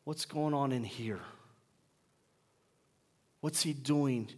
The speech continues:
inside? How's he changing my heart?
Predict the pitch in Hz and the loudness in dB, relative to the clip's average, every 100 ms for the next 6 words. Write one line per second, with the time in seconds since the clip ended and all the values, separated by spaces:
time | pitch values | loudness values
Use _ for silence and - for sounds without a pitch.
0 | - 123 117 - 113 95 80 - - _ | -8 -4 0 0 0 -4 -8 -12 -20 _
1 | _ _ _ _ _ _ _ _ _ - | _ _ _ _ _ _ _ _ _ 2
2 | 151 160 160 139 - - 143 135 131 123 | 4 4 0 -2 2 2 4 2 2 0
3 | 117 101 - - - 120 117 113 110 107 | -2 -6 -16 -20 -6 -2 0 -2 -4 -8
4 | 95 - | -10 -16